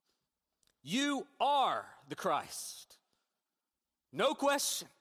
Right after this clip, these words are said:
You are the Christ, Son of the living God."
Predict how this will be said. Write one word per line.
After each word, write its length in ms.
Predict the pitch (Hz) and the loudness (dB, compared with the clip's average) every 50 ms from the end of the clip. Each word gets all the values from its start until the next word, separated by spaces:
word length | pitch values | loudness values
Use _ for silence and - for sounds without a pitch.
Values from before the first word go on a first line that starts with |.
| _ _ _ _ _ _ _ - | _ _ _ _ _ _ _ -10
You 220 | 151 196 226 220 | -6 -2 0 2
are 260 | 226 254 277 294 294 | 2 4 4 4 4
the 100 | 240 247 | 2 0
Christ, 1000 | - - - 208 185 165 139 117 - - - - - - - - - - _ _ _ _ _ _ _ _ _ _ _ _ _ _ _ _ _ _ _ _ _ _ _ _ _ _ _ _ _ _ _ _ _ | -4 -2 0 0 2 2 0 -2 -4 -10 -12 -12 -12 -14 -14 -16 -20 -20 _ _ _ _ _ _ _ _ _ _ _ _ _ _ _ _ _ _ _ _ _ _ _ _ _ _ _ _ _ _ _ _ _
Son 460 | - - - 175 170 165 151 131 117 110 131 | -12 -8 -4 -2 -2 -2 -2 -4 -8 -12 -14
of 80 | 127 | -12
the 80 | 127 123 | -8 -6
living 240 | 127 131 117 117 113 | -4 -4 -4 -6 -8
God." 140 | 104 104 | -8 -10